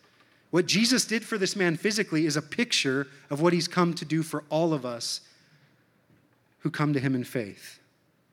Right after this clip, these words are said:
And some of you are in a desperate place in your life right now. I don't know what it is.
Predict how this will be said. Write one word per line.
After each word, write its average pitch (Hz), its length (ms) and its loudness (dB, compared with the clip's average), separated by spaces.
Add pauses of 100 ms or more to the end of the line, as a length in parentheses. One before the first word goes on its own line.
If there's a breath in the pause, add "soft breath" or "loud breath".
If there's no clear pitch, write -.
(1300 soft breath)
And 139 100 -8
some 180 180 4
of 196 80 2
you 208 260 2
are 156 140 2
in 160 160 4
a 160 120 -2
desperate 151 500 0 (420)
place 131 420 -2
in 135 160 -6
your 127 120 -4
life 120 280 -4
right 117 140 -6
now. 107 260 -14 (3250 soft breath)
I 123 80 -6
don't 147 140 2
know 147 100 4
what 143 140 2
it 143 100 0
is. 147 380 -4